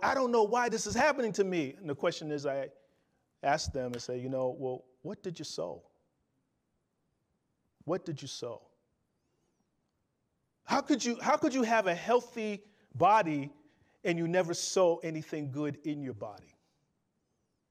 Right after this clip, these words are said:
How can you have a, a really good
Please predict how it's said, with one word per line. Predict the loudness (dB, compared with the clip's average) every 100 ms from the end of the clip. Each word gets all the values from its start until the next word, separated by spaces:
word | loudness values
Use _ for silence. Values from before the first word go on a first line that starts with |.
| _ _ _ _ _ _ _ _ _ 0
How | 0
can | 2 2
you | 4
have | 4 2
a, | 2 2
a | 0
really | 2 4 4 2
good | 4 4 4